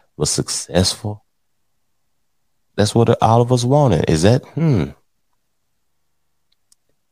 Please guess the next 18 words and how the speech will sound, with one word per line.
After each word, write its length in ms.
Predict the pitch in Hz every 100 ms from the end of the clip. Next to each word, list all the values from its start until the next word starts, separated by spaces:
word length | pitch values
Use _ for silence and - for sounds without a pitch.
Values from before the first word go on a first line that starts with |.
| _ _ _ _ _ 78
Was 160 | 80
they 100 | 95
trying 240 | 104 120 107
to 80 |
take 300 | - 110 113
that 180 | 117 117
out 160 | 117 110
of 200 | 92 78 - _ _
our 200 | 90 104
vision 640 | 85 73 104 120 120 117 107
and 300 | 78 71 -
make 240 | 92 101
us 160 | 104 98
look 220 | 98 -
at 100 | -
Cosby 440 | - 113 107 104
bad? 360 | 101 110 120 110
Because, 480 | 98 - 98 95